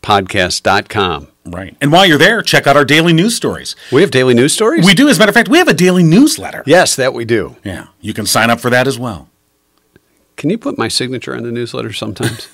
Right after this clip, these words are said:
Speaker 1: <laughs>
Speaker 2: Should we s-,
Speaker 1: Yeah, you know, a little
Speaker 2: we can
Speaker 1: autograph on
Speaker 2: both
Speaker 1: it,
Speaker 2: s-,
Speaker 1: <laughs> a stamp,
Speaker 2: <laughs> at the
Speaker 1: something
Speaker 2: end of
Speaker 1: like
Speaker 2: each
Speaker 1: that.
Speaker 2: story, "Love,
Speaker 1: Uh,
Speaker 2: Mike and John."
Speaker 1: <laughs> or courtesy of.
Speaker 2: <laughs> Courtesy of.
Speaker 1: <laughs> All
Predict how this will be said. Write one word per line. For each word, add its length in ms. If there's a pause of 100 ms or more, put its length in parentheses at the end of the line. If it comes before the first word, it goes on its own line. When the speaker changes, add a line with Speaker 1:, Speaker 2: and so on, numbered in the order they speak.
(160)
Speaker 1:
<laughs> 240
Speaker 2:
Should 220
we 140
s-, 180
Speaker 1:
Yeah, 280
you 160
know, 140
a 40
little 160 (140)
Speaker 2:
we 100
can 40 (100)
Speaker 1:
autograph 120
on 120
Speaker 2:
both 60
Speaker 1:
it, 180
Speaker 2:
s-, 200
Speaker 1:
<laughs> 0
a 100
stamp, 460
Speaker 2:
<laughs> 20
at 140
the 200 (160)
Speaker 1:
something 280
Speaker 2:
end 120
of 60
Speaker 1:
like 60
Speaker 2:
each 60
Speaker 1:
that. 80
Speaker 2:
story, 320 (240)
"Love, 400
Speaker 1:
Uh, 220
Speaker 2:
Mike 260
and 140
John." 400
Speaker 1:
<laughs> 520
or 120
courtesy 500
of. 160
Speaker 2:
<laughs> 120
Courtesy 440
of. 280
Speaker 1:
<laughs> 1000
All 140